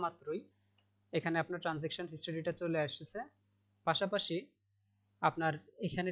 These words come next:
টোটাল যে ক্যাপিটাল সেটা দেখেন যে এখানে দশ লক্ষ টাকা হয়ে গেছে। তো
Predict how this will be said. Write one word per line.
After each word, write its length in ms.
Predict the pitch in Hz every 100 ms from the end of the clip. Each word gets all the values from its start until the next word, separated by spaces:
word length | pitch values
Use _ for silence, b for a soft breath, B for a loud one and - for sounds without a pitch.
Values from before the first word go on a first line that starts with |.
| 180
টোটাল 260 | 185 202 196
যে 60 | 196 180
ক্যাপিটাল 380 | 160 156 170 220 -
সেটা 180 | 196 196 165
দেখেন 200 | 156 403 170
যে 60 | 175
এখানে 220 | 151 175 185 392 - _ _ _ _
দশ 240 | 170 170 -
লক্ষ 120 | 156 190 190
টাকা 140 | 202 160
হয়ে 160 | 147 139
গেছে। 200 | 135 160 - _ _ _ _ _ _ _ _ _ _
তো 80 | 160